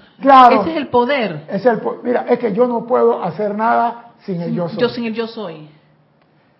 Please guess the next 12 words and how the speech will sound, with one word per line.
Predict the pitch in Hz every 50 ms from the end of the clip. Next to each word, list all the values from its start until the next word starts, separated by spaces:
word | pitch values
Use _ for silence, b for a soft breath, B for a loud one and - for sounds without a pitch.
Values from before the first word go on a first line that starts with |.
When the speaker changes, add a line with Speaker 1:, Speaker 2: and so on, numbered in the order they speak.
| _ _ _
Speaker 1:
Yo | - 185 269 285 277
sin | - 262 233 220
el | 214 214
yo | 226 240 233
soy, | 240 262 277 277 277 262 -
no | 190 202 202
soy. | - 220 202 170 143 135 127 - - - _ _ _ _ _ _ _ _ _ _ _ _ _ _ _ _ _ _ _ _ _ _ _ -
Yo | 160 202 240 285 269
sin | - - 233 202
el | 202 190 175 156
yo | 190 226 269 262
soy, | - - 320 294 311